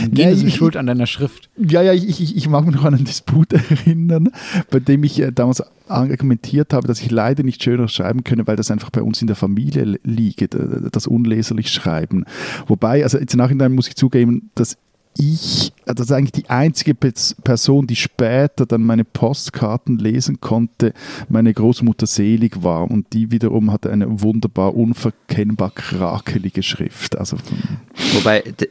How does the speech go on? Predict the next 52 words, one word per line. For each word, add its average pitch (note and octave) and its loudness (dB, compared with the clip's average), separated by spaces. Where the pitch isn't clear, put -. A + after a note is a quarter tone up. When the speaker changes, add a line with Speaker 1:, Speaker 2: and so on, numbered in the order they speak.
Speaker 3:
das - -2
mit G#2+ -2
der G#2 2
Schrift - -2
war F#2+ 4
auch - -8
mein F#2 0
Problem. F#2 0
Ich, A2+ 0
ich A#2+ 0
hab's - -2
halt G#2+ 0
ein F#2+ 0
bisschen C3+ 2
drauf A2+ -2
schieben A2 -2
können, D3 -6
dass G2+ -2
ich G2 -4
Linkshänder C3+ 0
bin. C#3+ -2
Da - -4
hat G2+ -4
man G2+ -2
immer G#2+ 0
ein F#2+ -4
bisschen G2+ -4
eine F#2 -2
schierchere G#2 -4
Schrift. - -8
Aber F#2+ 0
das - -2
war F#2+ 0
wirklich, B2 0
wirklich A2 -2
ein G2+ 0
Thema G#2 -2
bei - -2
meiner F2 -2
Volksschullehrerin. - -4
Also F#2 -4
wollt F#2+ -2
ihr G2 0
wissen, G#2 -2
wann F#2+ 0
ich - -6
meinen F#2+ -2
ersten - -2
Dreier A2 -2
im F#2+ -2
Zeugnis G#2 -2
hatte? - -4